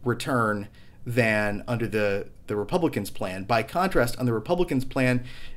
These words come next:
any government over five thousand people, they're gonna see less aid than they would under the Evers plan, but those governments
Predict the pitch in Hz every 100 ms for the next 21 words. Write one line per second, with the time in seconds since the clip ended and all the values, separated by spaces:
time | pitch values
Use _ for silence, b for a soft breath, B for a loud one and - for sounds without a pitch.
0 | B - 156 156 139 131 127 120 - 147
1 | 135 131 127 117 123 120 123 123 107 104
2 | - - 196 147 123 117 B B - -
3 | - 131 131 - - 123 110 101 - -
4 | 139 143 180 - 123 127 127 117 117 117
5 | 107 101 - 123 120 104 104 - - 170
6 | 147 135 131 117 110 107 - 120 117 110
7 | 170 160 135 120 -